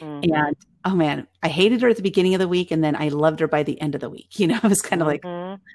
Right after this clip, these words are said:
Speaker 2: our
Speaker 1: Love,
Speaker 2: relationship.
Speaker 1: hate. Yeah.
Speaker 2: <laughs> Exactly. So December, I was by myself.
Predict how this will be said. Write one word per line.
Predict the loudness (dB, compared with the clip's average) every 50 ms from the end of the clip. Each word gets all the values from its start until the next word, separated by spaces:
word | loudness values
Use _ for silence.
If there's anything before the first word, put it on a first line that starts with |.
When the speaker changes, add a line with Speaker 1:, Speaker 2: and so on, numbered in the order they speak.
| -20 -4 _ 2
Speaker 2:
our | 2
Speaker 1:
Love, | 4
Speaker 2:
relationship. | 4 4 4 2 2 2
Speaker 1:
hate. | 0 -2 -2 -2 -4 -8 -12 -16 _ _ _ -14
Yeah. | -6 -2 0 0 0 0 -2
Speaker 2:
<laughs> | -6 -10 _ _ -20 _ _ _ _ -10 -8
Exactly. | -8 -8 -6 -6 -6 -6 -6 -6 -8 _ -20 -20 -20 _ _ _ _ _ _ -20 -20 -20 -18 -14 -8
So | -2 0 2 2 2 0 -2 -8 -20 _ _ _ -8 -2
December, | 0 0 0 2 2 2 2 2 2 2 2 2 2 0 -2 -6
I | -8
was | -8 -8 -6
by | -4 -4 -4
myself. | -2 -4 -4 -6 -4 -4 -4 -4 -4 -6